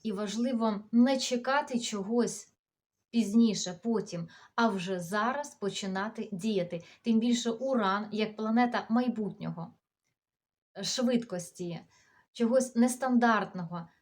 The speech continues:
в своєму ретроградному русі також повернув знак Телець, знак стабільності, для того, щоб ми щось удосконалили.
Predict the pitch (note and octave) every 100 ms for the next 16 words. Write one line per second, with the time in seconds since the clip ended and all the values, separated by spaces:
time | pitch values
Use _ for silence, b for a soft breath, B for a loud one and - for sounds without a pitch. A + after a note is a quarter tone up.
0 | b - C#4+ C#4 A#3+ A#3 A3+ A#3 A#3 A3+
1 | A3+ B3 D4+ - G3+ - B3 C#4 B3+ -
2 | G#3+ G3 G#3 A#3 A#3+ - G3 G3 A3 A#3
3 | A#3 - G#3+ A3+ C4 A3+ G3 F#3 G#3 G#3
4 | - G#3 G3 C4 A3 F#3 F#3 F#3 G3+ B3+
5 | A#3+ - G#3 A3+ A#3+ A3+ A3 - A#3 A3+
6 | - G3+ G3 A#3+ G#3 E3+